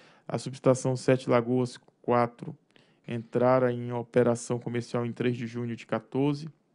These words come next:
portanto, com atraso de trezentos e cinquenta e dois dias em relação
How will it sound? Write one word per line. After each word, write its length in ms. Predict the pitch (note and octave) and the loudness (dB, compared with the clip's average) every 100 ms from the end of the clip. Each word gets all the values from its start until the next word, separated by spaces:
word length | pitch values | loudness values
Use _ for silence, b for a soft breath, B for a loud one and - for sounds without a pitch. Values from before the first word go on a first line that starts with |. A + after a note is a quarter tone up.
| _ _ _ _ _ _ _ _ - | _ _ _ _ _ _ _ _ -12
portanto, 380 | - A#2 C3 B2+ | -4 -2 -2 -4
com 80 | C#3 | -4
atraso 380 | A#2+ B2 B2 B2 | -4 0 -2 -2
de 80 | _ | _
trezentos 480 | B2+ A#2 B2+ C#3 | -2 -2 -2 -6
e 20 | - | -4
cinquenta 260 | B2+ B2 | -6 -4
e 40 | A#2 | 0
dois 180 | A#2+ | 0
dias 300 | A#2 B2+ C3+ | 0 -2 -4
em 60 | C3 | -2
relação 600 | B2+ B2 A#2+ - B2+ B2+ | -2 -2 -4 -4 -6 -6